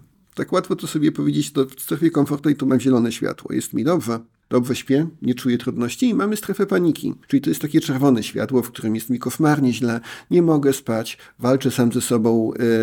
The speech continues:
czuję, że coś jest nie tak. Między nimi jest takie żółte światło, czyli organizm, kiedy wchodzimy do tej strefy paniki i ze strefy komfortu, będzie nam dawał znać,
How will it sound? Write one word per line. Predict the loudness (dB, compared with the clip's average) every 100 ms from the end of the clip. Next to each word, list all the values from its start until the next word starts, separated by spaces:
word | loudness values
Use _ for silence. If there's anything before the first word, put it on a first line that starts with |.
| 0 -2 -10
czuję, | -4 0 2
że | 2
coś | 0 0
jest | 0 0
nie | -2
tak. | -2 -16 -18 -4
Między | 2 4 4 4
nimi | 4 4 2 2 0 _ _ _ _ -6
jest | -4 -2
takie | -2 0
żółte | -2 -2
światło, | -2 -2 0 -2 -4 -8
czyli | -6 -4
organizm, | -4 0 2 4 4 2 0 _
kiedy | 2 4 2
wchodzimy | 0 0 2 4
do | 4
tej | 4 0
strefy | -2 -2 0
paniki | 2 2 2
i | -2
ze | -4
strefy | -4 -4
komfortu, | 0 0 0 -2 -2 -4 -8 -18 -12
będzie | -4 2 4 6 6
nam | 6 6
dawał | 6 4 2
znać, | 0 -4 -6 -8 -8 -8